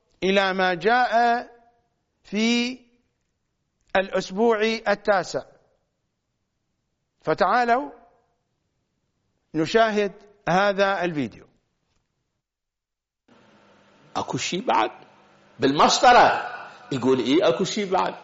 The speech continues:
Speaker 2: ثم يأتي أسبوع تاسع. أسبوع الثامن يقول أسبوع عدل، ولكن الناس متفاوتون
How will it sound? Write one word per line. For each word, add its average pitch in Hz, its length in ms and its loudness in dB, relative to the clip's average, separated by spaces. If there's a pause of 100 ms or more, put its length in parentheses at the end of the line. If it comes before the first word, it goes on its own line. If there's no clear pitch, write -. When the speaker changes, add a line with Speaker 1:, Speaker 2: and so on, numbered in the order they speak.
(800)
Speaker 2:
ثم 160 520 -4
يأتي 147 880 0
أسبوع 175 840 -6 (140)
تاسع. 127 800 0 (1700)
أسبوع - 380 0
الثامن 233 800 4 (320)
يقول 220 300 2
أسبوع 240 400 4
عدل، 214 360 4 (960)
ولكن 214 580 2 (600)
الناس 240 560 2 (540)
متفاوتون 233 1080 2